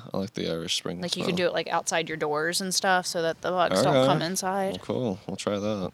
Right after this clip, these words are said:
Speaker 2: Yeah.
Speaker 1: Um, so yeah, that's a really cool idea. We should definitely put that one into practice. Um,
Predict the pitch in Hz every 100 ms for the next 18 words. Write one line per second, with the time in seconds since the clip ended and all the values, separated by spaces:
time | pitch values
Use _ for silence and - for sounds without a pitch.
0 | - 175 175 175 - - - - - _
1 | - 120 113 110 104 101 - 147 151 135
2 | 120 127 123 113 123 107 104 104 101 101
3 | - 98 - 95 90 101 - - 98 92
4 | 92 82 - 90 - 92 87 - - -
5 | 95 92 87 80 80